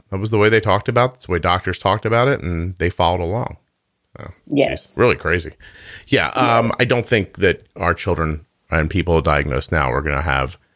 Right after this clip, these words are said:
Speaker 1: um, I don't think they're on the same path, actually.
Speaker 2: Yes.
Speaker 1: Yeah.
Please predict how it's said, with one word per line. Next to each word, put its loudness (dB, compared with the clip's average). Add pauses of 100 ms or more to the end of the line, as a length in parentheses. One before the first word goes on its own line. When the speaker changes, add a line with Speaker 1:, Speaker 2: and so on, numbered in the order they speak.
(680)
Speaker 1:
um, -4 (1200)
I 2
don't 2
think 0
they're 2
on 0
the -4
same -6
path, -6
actually. -12 (840)
Speaker 2:
Yes. -6
Speaker 1:
Yeah. -20